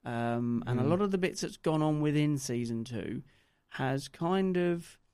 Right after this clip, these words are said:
Speaker 1: I don't know, it's quashed a few white privilege stuff,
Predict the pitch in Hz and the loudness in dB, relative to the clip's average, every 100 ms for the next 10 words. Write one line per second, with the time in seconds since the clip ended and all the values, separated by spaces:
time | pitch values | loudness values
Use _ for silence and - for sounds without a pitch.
0 | _ _ _ _ _ _ _ _ _ _ | _ _ _ _ _ _ _ _ _ _
1 | _ _ 165 185 180 165 - 156 - - | _ _ -4 0 0 0 -2 -4 -6 0
2 | 202 208 - - 147 - 165 160 156 147 | 2 2 -2 -4 -6 0 2 2 2 -2
3 | 139 135 135 - 123 123 120 - - 113 | -2 -2 -4 -6 -2 -2 -2 -4 -6 -4
4 | 175 - | -4 -6